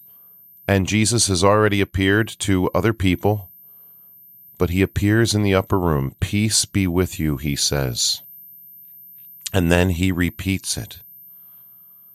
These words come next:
"Peace be with you." This is all about peace. I mean, it's an amazing thought right there. Jesus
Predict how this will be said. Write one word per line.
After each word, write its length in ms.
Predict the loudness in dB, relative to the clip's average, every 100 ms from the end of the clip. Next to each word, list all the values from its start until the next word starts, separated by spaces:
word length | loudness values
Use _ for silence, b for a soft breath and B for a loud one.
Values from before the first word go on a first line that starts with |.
| B _ -14
"Peace 420 | -2 0 2 -2
be 200 | 0 -2
with 320 | 2 0 0
you." 220 | -6 -6 -14 _ _ b b b b b _
This 220 | -2 0 2
is 120 | 4
all 260 | 4 4
about 480 | 0 -2 -2 -4 -4
peace. 720 | -4 -4 -4 -4 -2 -4 -10 _ _ _ _ _ _ _ _ _ _ _ _ _ _ _ _ _ _ -2
I 80 | 2
mean, 340 | 4 2 0 -2 -6
it's 160 | 0
an 80 | 2
amazing 460 | 4 2 2 0 0
thought 300 | 0 0 -2
right 300 | -4 -4 -2
there. 400 | -2 -2 -8 -18 _ _ _ _ _ _ _ _ _ _ _ _ _ _ _ _ _ -6
Jesus 580 | 0 2 2 2 0